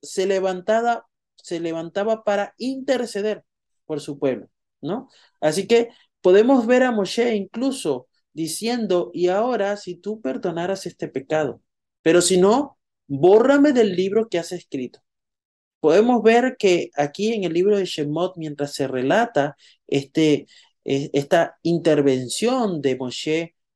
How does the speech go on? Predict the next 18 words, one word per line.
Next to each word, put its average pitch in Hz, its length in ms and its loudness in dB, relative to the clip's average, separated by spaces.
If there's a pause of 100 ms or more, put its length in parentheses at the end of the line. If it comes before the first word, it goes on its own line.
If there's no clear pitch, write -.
ante 123 760 -2 (200)
Dios 170 400 -2
para 120 240 -6
que 120 120 -10
perdone 123 600 -4
al 113 200 -8
pueblo 123 280 -2
de 135 100 -4
Israel, 131 520 -2 (800)
llegamos 170 640 2
a 208 60 4
este 202 180 -4
momento 196 640 -2
en 165 180 -6
donde 160 440 -4
no 165 280 -2
hay 196 400 0
una 180 600 -4